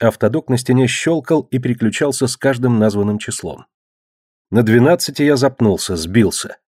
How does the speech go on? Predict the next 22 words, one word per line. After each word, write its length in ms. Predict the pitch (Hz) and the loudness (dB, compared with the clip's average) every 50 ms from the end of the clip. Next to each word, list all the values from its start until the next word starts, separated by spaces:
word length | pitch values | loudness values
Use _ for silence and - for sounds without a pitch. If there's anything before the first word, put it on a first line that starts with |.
| _ _ _ _ _ _ _ _ | _ _ _ _ _ _ _ _
Врач 480 | 92 87 110 131 135 131 - - - - | -4 0 4 4 4 2 0 -6 -8 -10
что-то 300 | - - - 131 123 - | -12 -4 -4 -4 -2 -2
сказала, 540 | 107 - - 110 101 98 135 - 131 123 117 | -6 -4 -2 -2 0 0 0 2 2 2 4
но 100 | 107 107 | 4 4
я 180 | 110 113 120 120 | 4 4 2 2
не 100 | 117 110 | 2 0
понимал 440 | - 110 107 113 127 143 139 131 117 | 0 0 0 0 0 0 0 2 2
её 180 | 110 110 117 | 4 4 2
и 140 | - - 117 | 2 -2 -6
сам 360 | - - - 139 139 131 123 | -6 -2 0 0 2 4 2
не 60 | 120 | 2
мог 220 | 113 123 127 127 113 | 2 2 0 0 -2
найти 220 | 110 110 110 117 | -2 -2 -2 -4
слов. 500 | 110 - - 90 85 - - - - _ _ _ _ _ _ _ _ _ | -6 -6 -6 -8 -8 -8 -10 -16 -20 _ _ _ _ _ _ _ _ _
Дрезден 440 | 82 98 120 135 123 98 110 110 107 | -2 2 4 4 4 4 4 4 4
ей 180 | 104 104 95 | 6 4 4
ответил, 560 | 90 - - 98 127 147 - - 160 156 - _ | 2 2 2 2 2 2 2 -2 -4 -4 -6 _
щелчки 480 | - - - 117 98 90 - - - 127 | -10 -4 -2 -2 -2 -2 -2 -4 -4 -4
прекратились. 760 | 123 120 120 - - 107 107 - - 82 - - - - - _ _ _ _ _ _ _ _ | -2 -4 -6 -4 -4 -4 -4 -4 -8 -8 -8 -10 -12 -12 -12 _ _ _ _ _ _ _ _
Врач 420 | 87 87 92 110 139 - - - | -4 0 2 2 2 2 -2 -4
мне 300 | 107 95 95 104 117 120 - | -2 0 2 2 0 0 -2
улыбалась. 680 | - 104 104 98 90 87 80 - 135 - - - - | -4 -4 -4 -2 -2 -4 -6 -6 -10 -14 -14 -14 -14